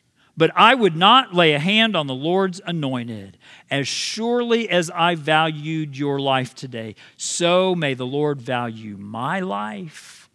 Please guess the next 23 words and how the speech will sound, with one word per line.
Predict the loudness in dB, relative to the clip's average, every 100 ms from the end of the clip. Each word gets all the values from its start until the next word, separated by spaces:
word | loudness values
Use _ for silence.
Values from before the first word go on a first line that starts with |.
| _ _ _ _ _ _ _ _
and | -14 -10
deliver | -4 -4 -4 -6
me | -8 -10
from | -14 -14 -12
all | -10 -10 -12 -14 -18 -20 _
trouble." | -18 -16 -16 -18 -20 -18
Here | -12 -10 -8
it | -10
is. | -12 -14 -18 _ -20 -20 _ _ _ _ _ _ _ _ _ _
Here's, | -2 0 -2 -8 -18 -20 _
he-, | -10 -10 _
here's | -2 -2 -2
the | -10 _ -10
punchline | -4 -2 -2 -2 -2 -2 -6 -16 -14
from | -12 -12
this | -12 -14 -16 _ _ _ _
incredible | -14 -2 4 6 6 2 -4
scenario | -4 -2 2 6 6 6 4 2 0 -2
of | -6 -8
re-, | -6 -4 -4
revenge | 2 4 6 6 2 -2 -6
and | -8 -6
restraint | -6 -2 0 2 2 0 -4